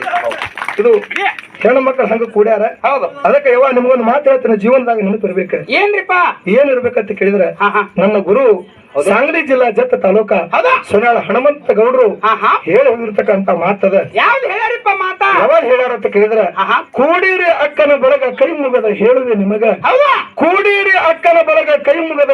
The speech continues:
Speaker 2: ಹೇಳುವೆ ನಿಮಗ."
Speaker 1: ಹೌದಾ?
Speaker 2: "ಬರಬ್ಯಾಡ್ರಿ ತೊಲ ಬಾಗಿಲ ಹೊರಗ ಗರತಿ ಆಗಿರು ನೀ ಮನಿ ಒಳಗ."
Speaker 1: ನೀ ಮನಿ ಒಳಗ.
Speaker 2: "ತಲೆ ತುಂಬಾ ಹೊರಬೇಕ ಸೆರಗ ಬಾಗಿ ನಡರಿ ಭಾವ ಮೈದುನಗ."
Speaker 1: ಹೌದಾ?
Speaker 2: "ಹಚ್ಚ ಗರತಿ ಮಲ್ಲಮ್ಮನಂಗ ಮೆಚ್ಚಿ ನಡರಿ ಹುಚ್ಚ ಗಂಡಗ."
Speaker 1: ಹೌದ್ರಿಪ್ಪ.
Speaker 2: "ಕೆಟ್ಟ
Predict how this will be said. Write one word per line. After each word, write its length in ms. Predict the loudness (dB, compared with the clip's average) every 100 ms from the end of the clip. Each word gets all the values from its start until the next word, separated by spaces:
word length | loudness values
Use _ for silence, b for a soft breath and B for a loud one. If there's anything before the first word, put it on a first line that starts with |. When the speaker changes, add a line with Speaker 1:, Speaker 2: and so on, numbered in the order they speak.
| 2
Speaker 2:
ಹೇಳುವೆ 400 | 2 0 0 0
ನಿಮಗ." 300 | 0 0 0
Speaker 1:
ಹೌದಾ? 640 | 0 -2 -2 0 0 2
Speaker 2:
"ಬರಬ್ಯಾಡ್ರಿ 580 | 2 4 4 2 0 -2
ತೊಲ 220 | 0 0 2
ಬಾಗಿಲ 400 | 2 0 2 0
ಹೊರಗ 300 | 2 0 -2
ಗರತಿ 360 | 0 0 2 0
ಆಗಿರು 280 | 0 0 0
ನೀ 120 | -2
ಮನಿ 280 | -4 -4 -2
ಒಳಗ." 240 | -2 0
Speaker 1:
ನೀ 180 | 0 0
ಮನಿ 380 | -2 -2 -2 -2
ಒಳಗ. 220 | -2 0 0 0
Speaker 2:
"ತಲೆ 220 | 0 0
ತುಂಬಾ 500 | 0 0 2 2 2
ಹೊರಬೇಕ 420 | 2 2 0 0 0
ಸೆರಗ 340 | 0 2 0
ಬಾಗಿ 320 | 0 0 0
ನಡರಿ 360 | 0 -2 -2 -2
ಭಾವ 240 | 0 2 2
ಮೈದುನಗ." 440 | 2 0 0 2 2
Speaker 1:
ಹೌದಾ? 640 | 2 0 0 2 0 0 0
Speaker 2:
"ಹಚ್ಚ 260 | -2 0
ಗರತಿ 420 | 0 2 2 0 0
ಮಲ್ಲಮ್ಮನಂಗ 640 | 0 2 2 2 0 2 0 0
ಮೆಚ್ಚಿ 280 | -2 -2
ನಡರಿ 280 | -2 0 2
ಹುಚ್ಚ 320 | 0 0 -2
ಗಂಡಗ." 420 | -2 0 -2 0 0 0 0
Speaker 1:
ಹೌದ್ರಿಪ್ಪ. 380 | -4 -2 -4 0
Speaker 2:
"ಕೆಟ್ಟ 320 | 0 -2 -2